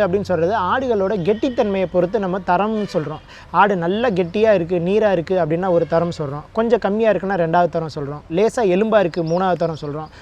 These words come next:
ரொம்பவே எலும்பா இருக்கு, நாலாவது தரம் சொல்றோம். So, இந்த நாலு தரத்தை வந்து நம்ம கிரேடிங் அப்படின்னு சொல்லி தரம் பிரிக்கிறோம்.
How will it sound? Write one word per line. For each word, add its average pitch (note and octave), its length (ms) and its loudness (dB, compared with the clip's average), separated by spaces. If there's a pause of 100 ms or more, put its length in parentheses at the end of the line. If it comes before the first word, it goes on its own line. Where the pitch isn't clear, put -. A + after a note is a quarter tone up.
(120)
ரொம்பவே A#3 480 6
எலும்பா G3 240 2
இருக்கு, E3 260 0
நாலாவது E3+ 360 2
தரம் D#3 180 -8 (100)
சொல்றோம். B2 240 -12
So, A#3+ 180 2
இந்த G#3 160 0
நாலு G3+ 360 0
தரத்தை G3+ 340 0
வந்து F#3+ 280 0
நம்ம G3+ 460 -2 (280)
கிரேடிங் A3 380 6 (120)
அப்படின்னு F3+ 260 -4
சொல்லி F#3 240 -4
தரம் G3 280 -2
பிரிக்கிறோம். B2+ 320 -4